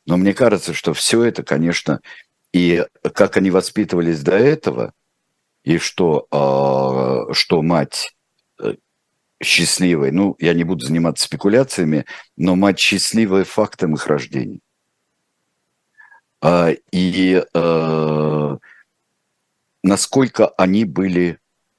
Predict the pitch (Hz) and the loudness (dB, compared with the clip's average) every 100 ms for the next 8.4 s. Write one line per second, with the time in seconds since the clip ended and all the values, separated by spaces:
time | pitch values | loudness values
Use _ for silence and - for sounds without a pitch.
0 | _ - - 82 87 110 107 87 76 60 | _ -8 -2 0 2 2 2 0 -2 -4
1 | - _ _ _ - 76 78 78 73 - | -12 _ _ _ -4 -2 0 0 -2 -4
2 | - 69 67 67 64 - _ _ _ - | -6 -4 -4 -4 -6 -12 _ _ _ -8
3 | 71 82 82 _ _ _ _ _ - 139 | -2 -2 -4 _ _ _ _ _ -6 -4
4 | - - 80 85 92 95 78 - 87 104 | -4 -2 0 2 0 0 -2 -4 -2 -2
5 | - 73 - - - 76 67 82 - 73 | -2 -6 -6 -10 -6 -2 -2 -2 -2 -2
6 | 71 67 78 87 98 95 73 71 71 78 | -4 0 2 2 2 2 0 -2 -4 -4
7 | 73 73 85 78 - 71 71 69 67 71 | -4 -2 -2 -2 -6 -6 -4 -4 -6 -4
8 | - 67 64 62 | -4 -4 -6 -8